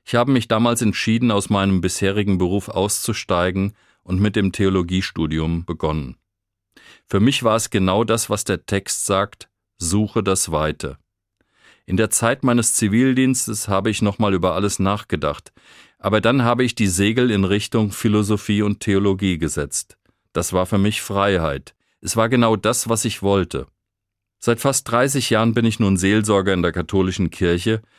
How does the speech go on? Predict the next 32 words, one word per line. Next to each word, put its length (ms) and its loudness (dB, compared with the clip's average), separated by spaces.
Ich 100 -16
habe 180 2
meinen 260 2
Beschluss 380 -2
nie 180 2
bereut. 560 -2
Ich 100 -8
habe 300 0
aber 300 0
auch 220 -2
nie 220 2
den 160 2
Mut 280 2
vergessen, 540 -4
den 140 -2
es 160 -4
mich 160 -2
damals 400 -2
gekostet 600 -4
hat, 200 -4
meinen 240 0
alten 400 -2
Beruf 320 -2
aufzugeben, 840 -8
Erwartungen 580 2
meiner 300 2
Eltern 360 0
zu 160 -2
enttäuschen 800 0
und 240 -2
neu 240 2
anzufangen. 800 -4